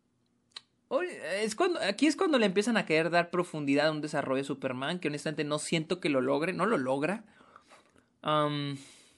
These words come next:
pero, pues bueno, ni modo que lo quite, o qué chingados hago.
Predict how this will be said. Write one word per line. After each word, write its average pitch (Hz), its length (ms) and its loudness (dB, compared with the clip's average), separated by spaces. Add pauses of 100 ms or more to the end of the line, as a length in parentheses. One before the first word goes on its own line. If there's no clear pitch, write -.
(160)
pero, 139 640 2 (340)
pues 151 140 -6
bueno, 151 300 0
ni 135 80 -10
modo 135 140 -6
que 139 80 -2
lo 135 100 -2
quite, 170 360 -4 (120)
o 120 180 -12
qué 131 140 -6
chingados 131 320 -4
hago. 151 280 -2